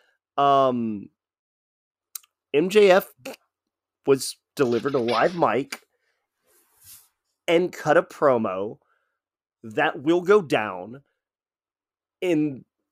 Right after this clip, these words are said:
the annals of promo history. Uh, I,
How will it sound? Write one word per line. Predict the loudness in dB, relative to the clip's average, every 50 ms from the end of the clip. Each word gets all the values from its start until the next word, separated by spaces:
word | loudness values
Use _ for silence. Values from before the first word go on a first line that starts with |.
| _ _ _
the | -2 0 0 0 0 -2
annals | -2 0 2 4 4 4 4 2 0
of | -4 -4
promo | -10 -2 0 2 2 4 4 4 2 2
history. | -2 -6 -8 -8 -8 -10 -10 -12 -12 -14 -18 -20 _ _ _ _ _ _ _ _ _ _ _ -20 _ _
Uh, | 2 4 4 4 4 2 0 0 -2 -4 -8 -10 -14 -20 _ _ _ _ _ _ _ _ _ _ _ _ _ _ _ _ _ _ _ _ _ _ _ _ _ _ _ _ _ _ _ _ _ _
I, | -16 -16